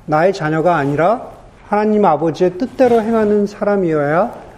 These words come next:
내 자녀다"라고 하는 그러한 어찌-, 어-, 언뜻 듣기에 굉장히 그런 위협적인 말씀입니다. 여기 와서 찬양한다고,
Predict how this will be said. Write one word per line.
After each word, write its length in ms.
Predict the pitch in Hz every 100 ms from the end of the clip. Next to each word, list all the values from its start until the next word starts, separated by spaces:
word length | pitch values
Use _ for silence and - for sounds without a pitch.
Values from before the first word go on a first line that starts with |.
| -
내 260 | 143 165 175
자녀다"라고 800 | - 151 160 165 156 143 139 165
하는 380 | 175 214 175 117 - - - -
그러한 540 | 220 226 233 214 180 185 - - - -
어찌-, 320 | 180 190 -
어-, 300 | 240 180 196 196
언뜻 400 | 202 240 269 208
듣기에 320 | 233 254 247
굉장히 560 | 202 196 214 220 208
그런 280 | 208 214 185
위협적인 540 | 165 247 247 240 208 196
말씀입니다. 800 | 147 151 - 170 143 127 127 - - - -
여기 180 | 165 175
와서 240 | 226 220 240
찬양한다고, 1120 | - 254 262 247 226 202 165 196 202 -